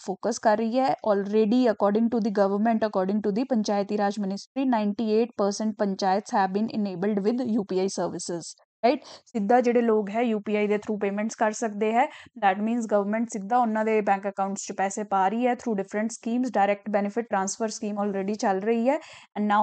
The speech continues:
beneficiaries can use U P I to make direct payments, ਰਾਈਟ? So that is why this is very important। ਇਹ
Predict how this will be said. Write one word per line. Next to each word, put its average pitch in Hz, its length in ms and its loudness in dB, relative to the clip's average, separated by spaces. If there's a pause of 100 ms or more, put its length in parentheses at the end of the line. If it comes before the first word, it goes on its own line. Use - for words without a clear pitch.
(140)
beneficiaries 220 920 -4
can 220 200 -2
use 202 320 -2
U 202 80 -4 (100)
P 220 140 -2
I 214 80 2 (100)
to - 460 -6
make 208 200 -4 (100)
direct 175 260 -4 (160)
payments, - 440 -12 (760)
ਰਾਈਟ? 285 200 2 (300)
So 226 160 -4
that 202 240 2
is 233 140 -2
why 226 80 6 (120)
this - 160 -2 (120)
is 220 180 -6
very 208 240 0
important। 226 480 0
ਇਹ 269 100 0